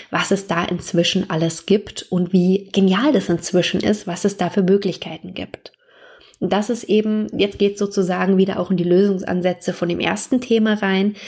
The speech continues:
Das heißt, wenn einer diese ganzen Möglichkeiten von Online-Lernen einfach noch nicht kennt, dann denjenigen dies, das zu zeigen, Beispiele zu geben, versuchen, die zu integrieren in solche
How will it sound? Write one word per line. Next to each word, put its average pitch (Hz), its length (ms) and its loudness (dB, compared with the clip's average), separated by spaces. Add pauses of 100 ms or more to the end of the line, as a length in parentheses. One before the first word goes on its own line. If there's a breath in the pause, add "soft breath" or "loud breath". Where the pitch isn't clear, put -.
(180 loud breath)
Das - 120 -2
heißt, 180 240 -2
wenn 196 260 2
einer 185 600 0
diese 185 340 0
ganzen 190 560 0
Möglichkeiten 190 1040 0
von 196 380 -2
Online-Lernen 180 920 0
einfach 175 400 -4
noch - 160 -6
nicht 170 240 -6
kennt, 202 460 0 (640 loud breath)
dann 208 340 0 (540)
denjenigen 202 680 4
dies, - 360 -4
das - 280 -6
zu 208 160 -2
zeigen, 190 560 0 (300 soft breath)
Beispiele 180 580 0
zu - 220 -10
geben, - 460 -10 (260 loud breath)
versuchen, 214 680 2
die 214 180 4
zu - 160 -6
integrieren 202 800 2
in 202 260 2
solche 180 760 0